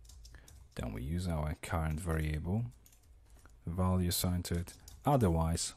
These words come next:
we know that the page, this is the first page, so number one. Then we will call two of the methods from this, uh,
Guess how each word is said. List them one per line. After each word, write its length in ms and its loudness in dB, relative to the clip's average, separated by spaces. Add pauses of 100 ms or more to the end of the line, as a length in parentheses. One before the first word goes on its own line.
we 120 4
know 220 0
that 160 -4
the 60 -8
page, 420 -2
this 160 -2
is 120 -4
the 100 -10 (240)
first 420 -2
page, 320 -2
so 100 -4
number 320 -4
one. 360 -6 (1160)
Then 260 12
we 60 12
will 140 10
call 320 2
two 520 6 (180)
of 160 -2
the 80 0
methods 540 4 (120)
from 240 8
this, 320 4
uh, 640 6